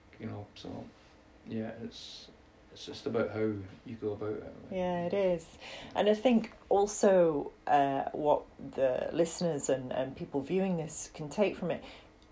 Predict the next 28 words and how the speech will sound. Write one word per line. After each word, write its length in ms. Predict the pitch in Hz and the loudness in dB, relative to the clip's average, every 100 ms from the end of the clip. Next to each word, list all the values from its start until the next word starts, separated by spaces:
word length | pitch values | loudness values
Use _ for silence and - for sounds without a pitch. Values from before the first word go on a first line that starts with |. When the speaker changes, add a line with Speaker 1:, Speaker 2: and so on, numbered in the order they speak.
| - - | -20 4
Speaker 2:
is 220 | 180 180 | 4 4
that 160 | 180 - | 0 -4
you've 180 | 175 170 | -4 -2
taken 460 | 214 226 226 233 | 0 0 4 4
massive 400 | 185 170 - 147 | 4 0 -2 -2
action. 540 | 135 - - - 107 - - - - - | -2 -4 -6 -6 -6 -12 -20 -20 -20 -12
Speaker 1:
Yeah. 80 | 104 87 - - | -12 -12 -16 -6
Speaker 2:
You've 240 | 180 170 | -4 -2
not 340 | 190 214 214 - | 4 4 4 2
sat 360 | - 175 - 175 | -2 -2 -2 -2
about 380 | 165 156 147 | 0 0 -2
going, 480 | - 147 143 135 131 - | 0 0 2 0 0 2
"Oh, 320 | 147 139 135 | 4 4 2
I'm 160 | 139 | 0
gonna 180 | 147 147 | -2 -4
do 180 | 135 139 | 0 0
this 200 | 135 - | 0 -2
next 300 | 143 - - | -6 -6 -4
week," 420 | 139 135 131 - | 0 0 -4 -4
or, 280 | 127 123 123 | 0 2 2
"I'm 80 | 131 | 2
gonna 160 | 143 143 | 0 0
do 80 | 143 | 0
Speaker 1:
Yeah. 80 | |
Speaker 2:
it 80 | 143 | 0
next 340 | 135 - - 143 | -2 -4 -6 -2
month." 380 | 143 131 113 | 0 0 -6
You, 180 | 156 160 | -8 -8